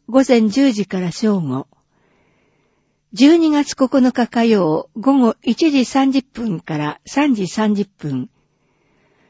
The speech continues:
青森県労働委員会、青森市新町二の二の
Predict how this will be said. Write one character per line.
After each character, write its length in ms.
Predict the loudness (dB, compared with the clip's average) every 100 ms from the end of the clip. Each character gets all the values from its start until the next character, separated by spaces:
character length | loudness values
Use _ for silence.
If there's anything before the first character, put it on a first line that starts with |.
| _ _ _ _ _
青 240 | 0 2
森 260 | 4 2 0
県 480 | -2 -2 -2 -4 -6 2
労 260 | 4 4
働 440 | 4 4 4 2 2
委 60 | 2
員 180 | 0
会、 340 | -2 -8 -8 -12 _ _ _ _ _ _ -2
青 220 | 2 4
森 240 | 4 2
市 180 | -2 -6
新 280 | -2 2 2
町 460 | 0 -4 -8 -8 -2
二 220 | 2 4
の 180 | 4 2
二 200 | 2 2
の 200 | 2